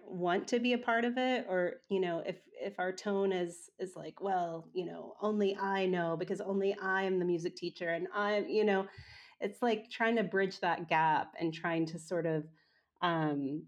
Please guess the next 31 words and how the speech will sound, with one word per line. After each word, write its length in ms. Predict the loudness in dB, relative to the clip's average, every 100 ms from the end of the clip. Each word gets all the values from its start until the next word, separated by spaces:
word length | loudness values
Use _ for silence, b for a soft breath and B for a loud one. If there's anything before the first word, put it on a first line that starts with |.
| -16 _ _ _ _ _ -20 -20 _ _
you 120 | 0
know, 120 | 2 2
learn 440 | 2 4 4 4
the 100 | 2
language, 840 | 2 2 2 2 2 0 -4 -12 -14 -8
you 160 | 0 2
know? 400 | 4 2 0 -2 -2
And 160 | -2
so 240 | -2 0 0
that, 360 | 0 -2 -4 -16 -6
like 220 | -4 -2
you 60 | -2
said, 380 | 0 0 2 0
you 80 |
know, 120 | -2 -2
"Hey, 380 | 0 2 2
pop 360 | 2 -2 -4 0
in. 400 | 0 2 2 2
We'd 220 | 0 -2
love 180 | -2 -2
to 80 | -2
have 200 | -2 0
you 120 | -4
come 240 | -2 0
in, 280 | 2 2 0
and 240 | 0 0 -2 b b b
this 100 | -8
is 120 | -2 0
our 120 | 0
classroom." 800 | -2 -2 -2 -2 -2 0 0 0
And, 280 | 0 0